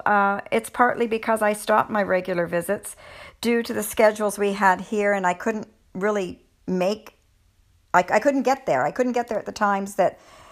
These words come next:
I was able to get a ride. So it, it didn't work for a couple of years. So obviously I'm low man on the totem pole again. And that's just how people run their business. And I understand that. But the pain is really bad, and I've got to deal with it until then on my own.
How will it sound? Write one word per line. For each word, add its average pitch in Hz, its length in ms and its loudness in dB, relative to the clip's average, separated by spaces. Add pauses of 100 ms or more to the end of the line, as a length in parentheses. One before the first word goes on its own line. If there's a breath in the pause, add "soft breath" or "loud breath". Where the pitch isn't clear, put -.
(540 loud breath)
I 196 120 6
was 196 140 -2
able 190 160 0
to 185 80 -2
get 180 160 0
a 175 40 0
ride. 170 440 2
So 196 180 4
it, 185 220 4
it 202 160 -4
didn't 247 340 -2
work 185 500 0
for 196 200 0
a 185 40 -2
couple 185 300 -4
of 185 140 -4
years. 175 400 0
So 175 160 0
obviously 180 760 0
I'm 170 200 0
low 180 180 0
man 175 240 -2
on 165 120 -2
the 160 60 -6
totem 208 300 -2
pole 165 280 0
again. 160 420 -2 (400 loud breath)
And 202 400 2
that's 185 340 2
just 190 260 -4
how 165 460 0
people 175 260 -4
run 156 200 -2
their 151 100 -4
business. 175 640 -4
And 165 320 0
I 170 100 2
understand 180 540 -2
that. 123 320 -2
But 185 300 -2
the 185 180 -2 (580)
pain 226 280 -2
is 214 120 -6
really 202 220 2
bad, 180 400 2
and 196 100 -4
I've 180 140 0
got 185 140 -2
to 175 80 -6
deal 185 260 0
with 170 160 -4
it 156 140 -6
until 175 260 -4
then 165 220 -2
on 160 160 -6
my 160 160 -8
own. 175 300 -2